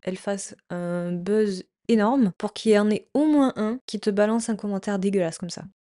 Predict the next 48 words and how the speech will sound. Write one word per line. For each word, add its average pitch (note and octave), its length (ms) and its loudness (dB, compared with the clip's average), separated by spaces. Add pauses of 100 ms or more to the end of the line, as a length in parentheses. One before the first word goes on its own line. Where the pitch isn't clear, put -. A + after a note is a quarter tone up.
Donc A3 260 2
non, G3 220 0
il G#3 60 -2
y - 20 2
a - 120 -2
aucun B3 300 0
physique A3 600 -6
qui - 120 -6
est G#3+ 40 0
plus A3 240 -4
adapté G#3 580 -4
à, F#3+ 320 -4
à G3 240 -6
aller G3 140 -4
à G#3 60 -4
la F#3+ 120 -6
salle. F3+ 260 -10 (160)
T'as A3 120 -8
pas B3 120 -2
un A#3+ 80 -2
physique A3+ 420 -6
qui - 140 -12
est G3 80 -10
trop - 220 -4
comme G#3 180 -6
ça F#3 260 -10
ou G#3+ 100 0
moins A3 280 0
comme G#3+ 160 -4
ça G3 160 -6
pour F#3 160 -12
pouvoir F#3+ 260 -6
y F#3 80 -6
rentrer. F3+ 400 -8
Et A3 60 2
c'est A#3 140 -4
surtout B3+ 500 -8
pas A3+ 120 -4
une G#3+ 80 -2
salle G#3+ 220 -4
de G#3 120 -4
sport G#3 240 -8
qui - 140 -8
va F#3 100 -2
venir G#3 220 -4
t'interdire G3+ 500 -4
de G3 100 -2
venir F#3 460 -4